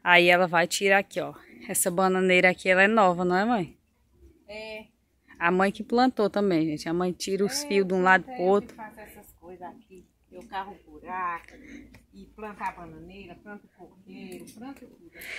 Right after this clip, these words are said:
Speaker 1: O pai, a lida dele é na roça,
Speaker 2: É.
Speaker 1: né? O pai cuida das coisas da roça e a mãe aqui, ó.
Speaker 2: Eu gosto muito
Speaker 1: Ó,
Speaker 2: de
Speaker 1: gente, deixa eu mostrar aqui, mãe, ó. Aí aqui saiu um cachinho de banana. Essa daqui, é, qual que é, mãe, essa banana?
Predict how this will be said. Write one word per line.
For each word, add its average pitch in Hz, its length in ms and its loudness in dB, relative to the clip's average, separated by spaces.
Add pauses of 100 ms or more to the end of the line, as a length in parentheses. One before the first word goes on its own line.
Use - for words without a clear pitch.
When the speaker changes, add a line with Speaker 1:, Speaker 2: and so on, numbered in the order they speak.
(240)
Speaker 1:
O 190 80 -2
pai, 202 500 8
a 185 240 6
lida 185 300 2
dele 185 240 4
é 202 80 6
na 220 160 2
roça, 180 400 -6
Speaker 2:
É. 180 40 0
Speaker 1:
né? 180 140 2
O - 20 -2
pai 180 200 4
cuida 175 260 0
das 170 260 2
coisas 175 180 -2
da 170 120 0
roça 175 340 0
e 196 40 0
a 185 80 4
mãe 190 240 0
aqui, 202 240 -6
ó. - 20 -8
Speaker 2:
Eu 202 160 -12
gosto - 300 -12
muito 208 200 -2
Speaker 1:
Ó, 190 160 10
Speaker 2:
de 175 60 2
Speaker 1:
gente, 160 260 -2 (380)
deixa - 200 -8
eu 214 60 0
mostrar 190 320 -2
aqui, 196 240 -10
mãe, 160 220 -8
ó. 147 120 -6 (600)
Aí 196 220 6
aqui 196 240 2
saiu 190 340 4
um 185 40 -2
cachinho 185 480 -4
de 170 60 -6
banana. 185 680 0 (1040)
Essa 190 220 -8
daqui, 190 260 0
é, 180 220 4
qual 190 260 0
que 185 140 -8
é, 202 100 0
mãe, 185 160 -2
essa 165 180 -8
banana? 175 440 -4